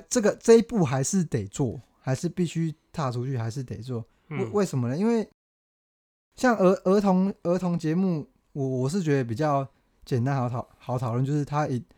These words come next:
Speaker 1: 如果你让他看十八禁以上的，
Speaker 2: 那当然不行啊。
Speaker 1: 就，对，就不行，
Speaker 2: 嗯。
Speaker 1: 这个是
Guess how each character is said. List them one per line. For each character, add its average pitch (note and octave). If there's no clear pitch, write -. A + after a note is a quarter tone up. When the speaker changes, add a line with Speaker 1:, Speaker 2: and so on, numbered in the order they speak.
Speaker 1:
如 D#3
果 E3+
你 B2+
让 D3+
他 D3+
看 C#3+
十 -
八 C#3
禁 C3+
以 A#2+
上 C#3
的， A2
Speaker 2:
那 E3+
当 E3
然 B2
不 B2+
行 G#2+
啊。 F#2
Speaker 1:
就， -
对， D3
就 C3
不 D3
行， A2+
Speaker 2:
嗯。 A2+
Speaker 1:
这 F#3+
个 E3
是 F3